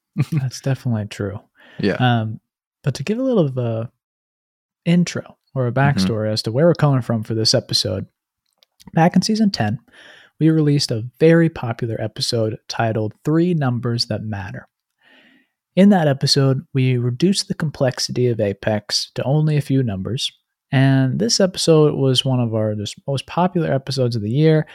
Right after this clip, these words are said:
Speaker 2: and was certainly a blast to record with the sober nurse. And in this episode, um, the Three Numbers That Matters,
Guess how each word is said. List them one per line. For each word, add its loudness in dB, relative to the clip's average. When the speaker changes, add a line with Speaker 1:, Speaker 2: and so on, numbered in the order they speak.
Speaker 2:
and 0
was 0
certainly 2
a 0
blast 0
to -8
record 4
with -8
the -8
sober -2
nurse. 0
And 2
in 0
this 0
episode, 0
um, 2
the -2
Three 2
Numbers -2
That -6
Matters, -4